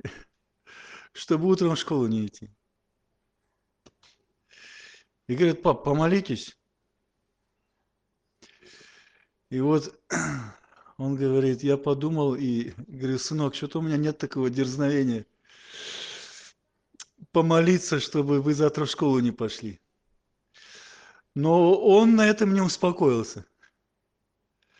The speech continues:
Ну, раз папа не стал молиться, он собрал младших. Говорит: «Давайте молиться,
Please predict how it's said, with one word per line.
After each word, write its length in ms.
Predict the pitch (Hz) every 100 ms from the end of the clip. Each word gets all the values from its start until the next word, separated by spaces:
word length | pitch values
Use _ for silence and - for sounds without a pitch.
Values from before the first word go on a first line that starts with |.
| - - - - - _
Ну, 160 | 185 233
раз 220 | 202 202
папа 280 | 208 196 175
не 120 | 175
стал 320 | - 180 175
молиться, 480 | 160 170 180 - 147
он 140 | 151
собрал 440 | 147 156 160 156 143
младших. 640 | 147 170 185 214 208 - _ _ _ _ _ _ _ _ _ _ _ _ _ _ _ _ _ _ _ _ _ _ _ -
Говорит: 260 | 139 151
«Давайте 400 | 156 185 202 202
молиться, 720 | 175 175 170 143 139 123 113